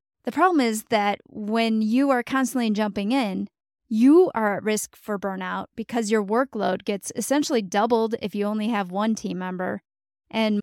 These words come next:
multiples of that for every other team member you have.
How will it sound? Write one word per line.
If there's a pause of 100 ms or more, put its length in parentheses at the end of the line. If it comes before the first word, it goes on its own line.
multiples
of
that (100)
for
every
other
team
member
you
have.